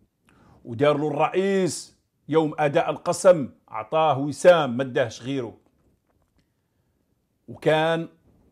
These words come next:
مسؤول كبير في الدولة وقاد مرحلة حاسمة من عمر الجزائر، ورغم ذلك ما تكلمتوش عليه، دفنتوه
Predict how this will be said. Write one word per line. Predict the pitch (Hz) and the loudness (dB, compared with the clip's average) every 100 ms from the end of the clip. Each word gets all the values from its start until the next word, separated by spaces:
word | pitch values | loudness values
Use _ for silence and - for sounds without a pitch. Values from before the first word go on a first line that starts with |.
| - | -12
مسؤول | 139 - - 170 185 165 131 101 - - | -10 -10 -4 -2 0 0 -2 -8 -14 -18
كبير | 123 113 175 175 123 | -12 -6 -6 -6 -8
في | - | -10
الدولة | 113 - 165 139 98 - _ 107 | -20 -6 -6 -6 -10 -16 _ -16
وقاد | - 175 131 | 0 2 2
مرحلة | 135 208 - 170 156 | 2 0 0 -6 -4
حاسمة | - 240 269 - 175 143 | -4 4 4 4 -4 -10
من | 120 107 | -10 -12
عمر | 107 104 | -14 -16
الجزائر، | 101 101 104 _ _ _ 107 | -18 -20 -20 _ _ _ -12
ورغم | 113 123 110 123 | -8 -8 -6 -6
ذلك | 120 135 143 151 151 165 170 - _ _ _ _ | -2 0 0 -4 -4 -4 -4 -10 _ _ _ _
ما | 113 | -20
تكلمتوش | - 110 95 92 123 - | -18 -20 -18 -18 -20 -20
عليه، | 85 78 _ _ _ _ _ _ _ _ - | -20 -20 _ _ _ _ _ _ _ _ -18
دفنتوه | 120 - 156 151 190 196 147 | -14 -2 -2 2 4 4 2